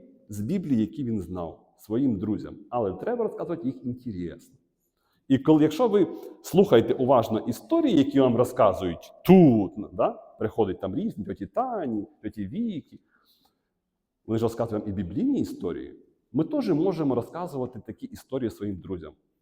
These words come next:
І все дуже просто. Коли ми розкажемо своїм друзям про Ісуса,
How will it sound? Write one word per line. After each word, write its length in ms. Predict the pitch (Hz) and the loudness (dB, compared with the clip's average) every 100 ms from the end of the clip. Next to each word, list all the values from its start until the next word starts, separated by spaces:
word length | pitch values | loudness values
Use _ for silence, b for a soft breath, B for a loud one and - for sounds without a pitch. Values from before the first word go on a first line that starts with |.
| _ _ _ _ _ | _ _ _ _ _
І 80 | 277 | -6
все 240 | 277 320 | -6 -6
дуже 280 | 302 269 254 | -4 -4 -4
просто. 560 | - 202 - - - - _ | -4 -4 -4 -10 -14 -20 _
Коли 240 | - 123 139 | -2 2 4
ми 180 | 139 | 4
розкажемо 640 | 117 113 123 117 110 104 101 | 2 -2 -4 -4 -4 -6 -6
своїм 280 | - 107 98 | -4 -4 -2
друзям 400 | 117 87 85 76 _ _ | -2 -4 -8 -12 _ _
про 120 | 98 98 | -8 -8
Ісуса, 720 | 78 80 - 147 190 80 | -8 -14 -8 -4 -4 -6